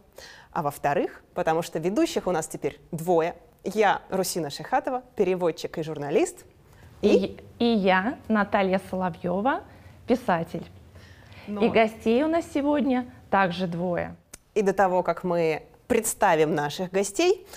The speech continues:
Speaker 1: э, я должна сказать, что находимся мы в библиотеке иностранной литературы.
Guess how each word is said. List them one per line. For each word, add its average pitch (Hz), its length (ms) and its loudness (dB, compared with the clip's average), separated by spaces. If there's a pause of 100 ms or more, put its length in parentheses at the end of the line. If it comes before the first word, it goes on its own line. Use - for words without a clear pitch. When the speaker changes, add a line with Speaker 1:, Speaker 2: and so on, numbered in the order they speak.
(300)
Speaker 1:
э, - 120 0
я 226 140 4
должна 208 300 2
сказать, 185 360 0
что - 200 -2
находимся 202 640 2
мы 160 120 0
в 160 60 -4
библиотеке 226 720 2
иностранной 175 640 0
литературы. 160 680 -2